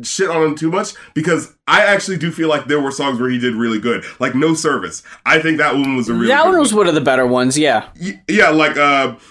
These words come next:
Speaker 1: where he says, uh, "Before my grandpa died, he called me only to remind me every day up, uh, above ground is a blessing. I didn't pick up because I was underground in the basement in a session."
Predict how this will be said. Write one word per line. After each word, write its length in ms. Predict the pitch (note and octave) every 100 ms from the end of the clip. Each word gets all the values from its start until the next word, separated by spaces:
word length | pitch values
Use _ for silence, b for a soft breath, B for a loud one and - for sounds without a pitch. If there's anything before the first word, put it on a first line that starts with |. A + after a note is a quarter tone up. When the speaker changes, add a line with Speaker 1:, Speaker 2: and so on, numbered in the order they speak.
| b
Speaker 1:
where 120 | C3
he 60 | D3+
says, 220 | D3+ C#3+
uh, 60 | B2+
"Before 260 | D3+ E3+
my 140 | E3 C#3+
grandpa 380 | D3 E3 D3+ C#3+
died, 240 | C3+ B2+
he 80 | B2+
called 320 | D#3 D3+ C#3+
me 180 | C3+ B2+
only 240 | C3 D#3 D3+
to 80 |
remind 320 | D3 C#3+ C#3+ C#3
me 120 | B2+
every 200 | C#3+ C#3+
day 160 | C#3+ C3+
up, 200 | B2 -
uh, 160 | B2 A#2
above 300 | A#2 C3+ B2+
ground 240 | B2+ C3
is 100 | A#2+
a 40 | A2+
blessing. 460 | G#2+ B2+ G#2+ G#2 - B B
I 100 | C#3
didn't 200 | E3+ E3
pick 180 | D3+ D#3
up 160 | D#3+ D3+
because 260 | D3 C#3+ C#3
I 80 |
was 160 | C#3+ B2
underground 540 | C#3 C#3+ C3 C3+ C3
in 80 | B2+
the 60 | B2
basement 520 | B2+ C3+ C#3 A2 G2
in 100 | B2
a 60 | A#2+
session." 520 | - C#3 - G#2+ F2